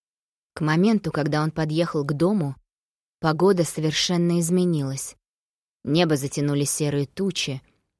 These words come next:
и дождь обрушился на землю, словно желая как можно скорее смыть с нее всю грязь.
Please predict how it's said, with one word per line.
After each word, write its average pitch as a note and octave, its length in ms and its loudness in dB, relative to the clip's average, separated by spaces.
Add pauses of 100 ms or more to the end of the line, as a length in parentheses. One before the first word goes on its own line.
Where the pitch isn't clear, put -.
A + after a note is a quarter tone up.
(120)
и C#3 100 -4
дождь E3 400 2
обрушился D#3 640 -2
на C#3+ 160 -2
землю, D3 480 0 (300)
словно D#3 400 2
желая D#3 440 2
как - 220 -6
можно D3 320 -2
скорее D3+ 480 0
смыть D3+ 380 -2
с - 100 -6
нее C3+ 260 -4
всю - 220 -4
грязь. C3+ 460 -4